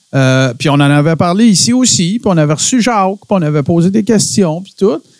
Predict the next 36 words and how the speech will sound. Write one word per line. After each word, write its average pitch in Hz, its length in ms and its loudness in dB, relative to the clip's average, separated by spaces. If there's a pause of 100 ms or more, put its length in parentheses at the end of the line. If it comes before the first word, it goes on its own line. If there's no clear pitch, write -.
(220)
Puis 240 340 2
moi, 202 480 2
je, 123 160 -2 (280)
je, 131 320 0
je, 127 200 -2
je 139 140 2
ne 180 100 2
suis 220 140 -2
pas 285 180 -2
dans 254 160 -2
une 190 220 -2
position 214 640 0
où 180 140 2
est-ce 185 160 -2
que 175 120 -2
je - 100 -6
pourrais 180 340 0
dire 185 460 0 (260)
ou 147 100 2
prétendre 185 680 -2 (260)
que 151 60 0
les 160 180 2
choses 208 300 0
que 190 140 0
Jacques 175 320 0
a 156 140 0
avancées 151 640 0
avant 170 400 0
que 156 280 0
Lutte 151 220 -4
Académie 143 500 -4
démarre 147 520 -2
la, 135 180 -2
la 120 200 -2
saison 131 520 0
un 143 260 2